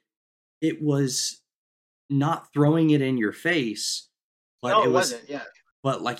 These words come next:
Speaker 1: even, even Bucky commented on it and was like, "Man, you know, I, I didn't know this is how it was." And, and I mean,
Speaker 2: Mm-hmm.
Speaker 1: even that,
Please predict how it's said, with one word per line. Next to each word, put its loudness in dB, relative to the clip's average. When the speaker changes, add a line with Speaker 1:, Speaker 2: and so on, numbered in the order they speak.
Speaker 1:
even, -2
even -4
Bucky -4
commented -10
on -6
it -14
and -20
was -20
like, -20
"Man, -4
you -4
know, -2
I, -4
I -8
didn't -6
know 0
this -6
is -10
how -14
it -20
was." -10
And, -2
and -2
I 2
mean, 0
Speaker 2:
Mm-hmm. -2
Speaker 1:
even 2
that, -2